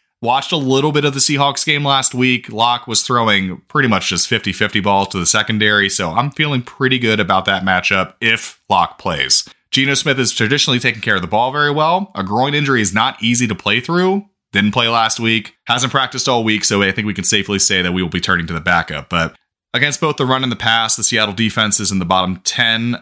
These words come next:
of both of those categories. They're not particularly good on that side of the ball. They've got some pretty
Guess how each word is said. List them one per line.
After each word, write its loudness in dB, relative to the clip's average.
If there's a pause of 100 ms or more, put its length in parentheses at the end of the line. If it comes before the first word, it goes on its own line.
of -2
both 0
of -20
those 0
categories. 0
They're 0
not 0
particularly -4
good 0
on 2
that 0
side 2
of -4
the -4
ball. 0
They've -2
got 0
some -4
pretty 0